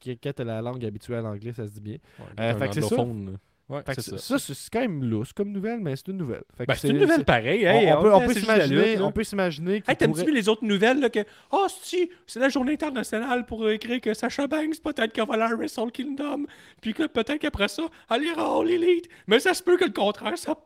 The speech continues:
Speaker 2: ça passe quand même, selon Dave Meltzer. Ça, c'est de la crise de bonne nouvelle. On préfère ça aussi, mais on le fera pas.
Speaker 1: Mhm. Ben,
Speaker 2: C'est
Speaker 1: penses-tu,
Speaker 2: chicané,
Speaker 1: penses-tu, on va y
Speaker 2: là.
Speaker 1: aller dans un autre angle. D'abord, est-ce que tu penses que M J F va effectivement se battre contre chacun de ses affaires, adversaires-là ?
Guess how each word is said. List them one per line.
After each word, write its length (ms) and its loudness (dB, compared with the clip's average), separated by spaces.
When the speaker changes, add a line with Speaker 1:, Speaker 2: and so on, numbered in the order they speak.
Speaker 2:
ça 180 -4
passe 400 0
quand 300 -4
même, 380 0
selon 300 0
Dave 160 -2
Meltzer. 340 -2
Ça, 380 -6
c'est 140 -8
de 60 -8
la 40 -4
crise 420 -6
de 120 -2
bonne 200 -6
nouvelle. 280 -12
On 80 -10
préfère 360 -8
ça 120 -8
aussi, 200 -8
mais 100 -6
on 20 -4
le 80 -8
fera 160 -14
pas. 140 -18
Speaker 1:
Mhm. 280 -8
Ben, 140 4
Speaker 2:
C'est 80 -12
Speaker 1:
penses-tu, 240 -2
Speaker 2:
chicané, 320 -4
Speaker 1:
penses-tu, 160 -6
on 100 -2
va 100 -4
y 40 -2
Speaker 2:
là. 60 -2
Speaker 1:
aller 60 -2
dans 200 -2
un 80 0
autre 200 -2
angle. 140 -2
D'abord, 240 -2
est-ce 80 -12
que 60 -6
tu 100 -10
penses 180 -6
que 100 -4
M 180 -2
J 200 -4
F 160 -12
va 220 -6
effectivement 680 -6
se 120 -6
battre 320 -4
contre 320 -8
chacun 320 -6
de 60 -8
ses 120 -6
affaires, 380 -6
adversaires-là ? 600 -8